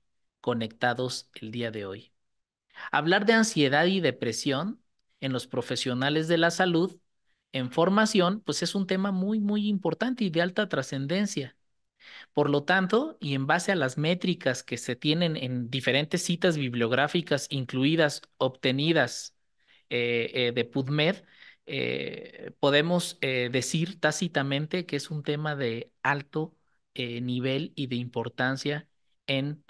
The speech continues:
nuestro, eh, sistema de salud y más en los ambientes educativos. Signos y síntomas comunes de padecimientos, por supuesto, la búsqueda del bienestar emocional de los alumnos y de los docentes,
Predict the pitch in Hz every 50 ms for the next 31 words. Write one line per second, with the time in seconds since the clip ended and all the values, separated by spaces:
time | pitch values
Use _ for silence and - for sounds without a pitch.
0 | _ _ _ _ 135 135 135 135 139 139 - - 143 147 160 - - _ _ _
1 | _ _ _ _ _ _ _ - 147 131 127 120 - - 135 - - - 143 143
2 | 147 151 143 139 123 - - 120 117 127 143 165 190 - - - _ _ _ -
3 | 139 135 131 131 127 135 - - 156 139 123 117 117 - 117 113 113 120 123 123
4 | 127 123 - 127 127 - - - _ _ - - - - _ 135 120 117 117 110
5 | - 110 - - 120 117 117 110 107 - - - - - - - - _ _ -
6 | - - - 185 180 165 175 175 175 175 - 143 - - 165 175 175 170 185 170
7 | 165 165 165 165 - - 139 135 147 165 185 190 175 170 165 151 151 143 - 131
8 | 127 131 123 - - 143 147 156 165 160 160 156 - 202 233 233 - - - -
9 | - - - - _ - 147 143 - 139 123 - 160 170 175 170 - 175 160 143
10 | 131 135 151 175 180 - - 185 175 143 139 135 131 127 127 131 131 127 127 123
11 | - - - 156 165 165 160 143 127 - - 131 127 135 143 156 156 165 151 135
12 | 135 - - 143 147 165 180 185 175 175 175 180 180 - 151 131 131 131 123 127
13 | 127 127 139 147 143 - 180 175 170 160 165 220 240 233 -